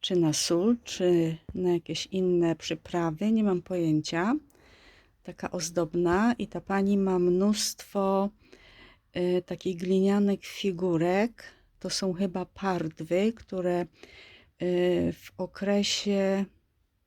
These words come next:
zimowym są całkiem białe, ale jajka mają w takie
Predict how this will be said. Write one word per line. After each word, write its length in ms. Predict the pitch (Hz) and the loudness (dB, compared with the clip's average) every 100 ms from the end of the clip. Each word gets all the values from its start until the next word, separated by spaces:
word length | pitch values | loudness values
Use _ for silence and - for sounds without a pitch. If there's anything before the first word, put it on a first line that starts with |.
| _ _ _ _ _ _ _ _ _ _ _ _ _ _ - - | _ _ _ _ _ _ _ _ _ _ _ _ _ _ -20 -10
zimowym 960 | 196 190 190 196 196 185 220 247 262 269 - | -4 2 2 4 2 2 6 8 6 4 -4
są 260 | - 196 | -6 -6
całkiem 640 | 208 226 226 233 - 233 220 | -4 -2 -2 -2 0 2 4
białe, 720 | 214 226 175 147 147 151 226 - _ _ _ _ - - - - - _ | 4 4 2 0 0 0 -4 -8 _ _ _ _ -20 -20 -20 -20 -20 _
ale 260 | - 190 196 | -4 0 2
jajka 440 | 202 220 220 214 | 4 2 2 0
mają 420 | 202 196 196 196 190 | 2 2 2 0 -2
w 120 | - | -6
takie 840 | - 190 185 - 185 180 175 175 | -6 -6 -6 -8 -4 -2 -2 -6